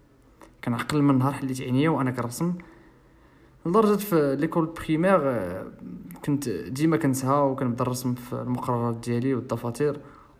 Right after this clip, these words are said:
وكنت، آه، كناكل العصا بزاف على هاد القضيه. ما عليناش،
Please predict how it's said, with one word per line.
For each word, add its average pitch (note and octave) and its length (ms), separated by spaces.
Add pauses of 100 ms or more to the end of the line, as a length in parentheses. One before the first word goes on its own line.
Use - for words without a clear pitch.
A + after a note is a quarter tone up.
وكنت، A#2+ 840
آه، A2+ 320
كناكل C3 280
العصا A2+ 200
بزاف A#2 320
على A2+ 160
هاد A2+ 140
القضيه. A#2 520 (500)
ما A3 100
عليناش، - 540